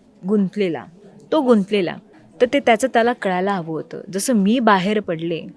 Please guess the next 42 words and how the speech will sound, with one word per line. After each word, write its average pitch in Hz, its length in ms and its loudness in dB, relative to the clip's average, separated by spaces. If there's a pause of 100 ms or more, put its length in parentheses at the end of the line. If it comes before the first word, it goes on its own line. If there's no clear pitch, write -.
(280)
तसं 226 220 -8
त्यानेही 220 320 0
बाहेर 185 280 0
पडायला 170 320 -6
पाहिजे 156 320 -10
होतं, 151 200 -8
असं 196 180 -6
मला 180 220 -2
वाटतं. 160 300 -6 (240)
So, - 160 -6 (100)
आपण 233 320 4
ज्या 262 120 4
चुका 233 260 2
केल्यात, 196 340 4 (420)
त्या 220 100 6
आपण 196 200 4
स्वतःवरच 202 540 2
घ्याव्या, 160 220 -10
त्याचं 185 340 -4
ब्लेम 190 220 2
दुसऱ्यांवर 196 520 -2
देण्यात 175 320 -2
काही 175 120 -2
पॉइंट 156 320 -10
नाही. 147 140 -12 (120)
प्रत्येकजण 208 520 0
त्यांचा 185 300 -2
त्यांचा 196 260 0
गेम 175 340 0
खेळायला 185 260 -2
आला 190 120 -6
आणि 220 160 -6
त्यांचा 185 220 -6
त्यांचा 196 200 -4
गेम 190 200 0
खेळून 196 280 -2
सगळे 196 260 0
निघून 185 300 2
गेले, 151 320 -4 (580)
आपण 202 300 2
राहिलो 156 300 0
तिथेच, 156 400 -8